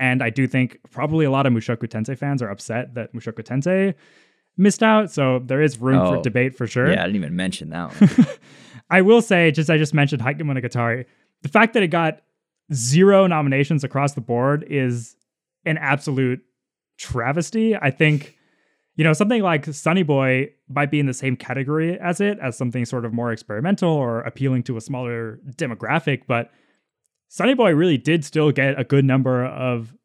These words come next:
Speaker 1: nominations, and it was frustrating to not see Haikyuu Monogatari get any. And my biggest qualm, honestly, was in the director category, because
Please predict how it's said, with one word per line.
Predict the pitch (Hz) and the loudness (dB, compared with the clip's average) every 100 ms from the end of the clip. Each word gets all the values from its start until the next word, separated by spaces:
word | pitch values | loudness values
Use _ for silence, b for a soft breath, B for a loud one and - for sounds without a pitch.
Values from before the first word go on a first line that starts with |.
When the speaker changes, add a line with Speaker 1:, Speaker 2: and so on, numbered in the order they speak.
| - | -14
Speaker 1:
nominations, | 127 117 117 117 156 151 127 117 _ _ _ _ _ _ _ _ _ - | -8 -4 -4 0 0 0 -2 -4 _ _ _ _ _ _ _ _ _ -2
and | 135 127 123 113 _ _ _ _ _ _ _ | 2 2 0 -4 _ _ _ _ _ _ _
it | 156 | 2
was | 156 | 2
frustrating | - 160 165 151 | 4 0 2 -2
to | 123 | 0
not | 127 123 | -2 -2
see | 123 | -2
Haikyuu | 117 117 120 120 | -2 -2 -4 -2
Monogatari | 120 113 120 117 | -2 -2 -2 -2
get | 123 - | -4 -2
any. | 120 185 214 b b b - | 2 2 0 b b b 0
And | 160 | 2
my | 151 | 4
biggest | 202 247 - | 4 2 2
qualm, | 160 151 143 | 0 0 0
honestly, | 139 151 147 139 | -2 -4 -2 -2
was | 131 | 0
in | 127 | -2
the | 127 | -2
director | 113 113 120 156 | -2 -4 -4 -4
category, | 160 156 170 170 170 | -2 -2 0 0 0
because | 139 135 123 | -2 -2 -2